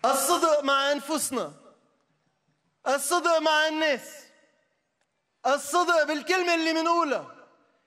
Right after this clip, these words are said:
يلي منوقف عليها ومنلتزم فيها. الأخلاق بالتعاطي المبني على احترام الآخر، على مد اليد، على التعاطي الإيجابي بكل الأيام، دائما في خدمة لبنان.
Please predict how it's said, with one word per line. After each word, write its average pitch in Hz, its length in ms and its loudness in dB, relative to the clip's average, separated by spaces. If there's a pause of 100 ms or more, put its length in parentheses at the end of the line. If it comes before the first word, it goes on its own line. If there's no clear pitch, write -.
يلي 320 340 0
منوقف 339 460 0
عليها 320 520 0 (220)
ومنلتزم 339 760 0
فيها. 277 360 -2 (1300)
الأخلاق 320 560 2
بالتعاطي 254 760 -2 (840)
المبني 320 440 0
على 311 220 2
احترام 330 560 0
الآخر، 294 540 -2 (760)
على 277 320 0
مد 311 280 -2
اليد، 311 380 -2 (460)
على 285 260 0
التعاطي 320 560 0
الإيجابي 302 600 -4
بكل 311 640 -2
الأيام، 330 760 0
دائما 339 480 2
في 262 180 -4
خدمة 262 320 -6
لبنان. 208 540 -10